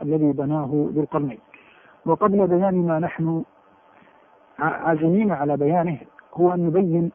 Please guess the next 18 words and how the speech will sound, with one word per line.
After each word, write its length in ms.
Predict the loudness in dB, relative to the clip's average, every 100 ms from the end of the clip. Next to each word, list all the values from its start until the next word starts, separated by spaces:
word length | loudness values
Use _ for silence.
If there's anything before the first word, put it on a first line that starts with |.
| -4
أن 160 | -2 0
الله 320 | 0 0 0
جل 260 | 0 2
وعلا 420 | 2 0 0 0 -2 _ _ _ _ _ _ -2
جعل 280 | 2 4
لهذا 400 | 2 2 2 0
الملك 340 | 0 0 0 -4 -10 -20 _ _ _ _ -6
ذو 120 | -2
ال-، 260 | -2 -2 0
جعل 200 | 2 2 2
لهذا 220 | 2 0 0
الملك 420 | 0 0 -2 0
ذي 100 | 0
القرنين 540 | 0 -2 0 0 -2 -6 -6
سلطانا 480 | -4 0 0 0 -2
عظيما 380 | 0 2 0 -4 _ _ -20 _ -20 _ -14
وحججا 440 | -6 0 2 2 0
باهرة 600 | 0 2 2 0 -4